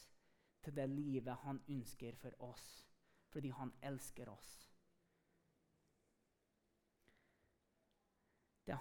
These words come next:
handler kanskje ikke om hvor du starter i livet, men mer om beslutninger man tar i livet, som har å si hvor du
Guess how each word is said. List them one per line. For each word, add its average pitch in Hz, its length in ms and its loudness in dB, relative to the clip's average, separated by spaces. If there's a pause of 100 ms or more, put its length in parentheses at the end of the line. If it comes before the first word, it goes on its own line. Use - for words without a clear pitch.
handler 170 280 2
kanskje 143 360 0
ikke 143 180 -2
om 139 140 2
hvor 135 180 2
du 127 60 -2
starter 127 500 -2
i 139 100 -2
livet, 107 320 -4 (1400)
men 131 220 2
mer 131 200 2
om 127 120 2
beslutninger 120 720 -2
man 120 200 0
tar 117 320 -2
i 139 80 -2
livet, 107 480 -4 (1000)
som 139 240 2
har 123 180 0
å 123 80 0
si 127 460 -2 (320)
hvor 123 260 0
du 123 200 -2